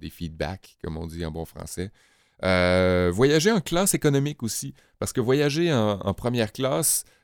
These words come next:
euh, ça prend plus d'espace dans l'avion, donc il y a, il y a moins d'individus, donc, euh, c'est, c'est le, le covoiturage, euh,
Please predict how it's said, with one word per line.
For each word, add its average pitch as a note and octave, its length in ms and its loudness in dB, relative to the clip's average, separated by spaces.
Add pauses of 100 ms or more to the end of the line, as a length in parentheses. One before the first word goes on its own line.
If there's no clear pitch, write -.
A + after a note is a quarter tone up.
(160)
euh, F#2+ 220 2
ça F#2+ 180 -2
prend G#2 220 -4
plus C#3 260 -2
d'espace D3 480 -2
dans D3 120 0
l'avion, C#3+ 440 -2
donc A2 380 -2
il F#2+ 60 -6
y F#2 40 -2
a, F#2 240 -4
il F#2 60 0
y F#2 60 0
a F#2 40 -2
moins G2 220 -4
d'individus, G#2 720 -6
donc, F#2+ 320 -6
euh, F2 120 -8
c'est, F2+ 380 -12
c'est - 240 -14
le, F#2 280 -8
le F#2 160 0
covoiturage, A#2 1080 0
euh, F#2 420 0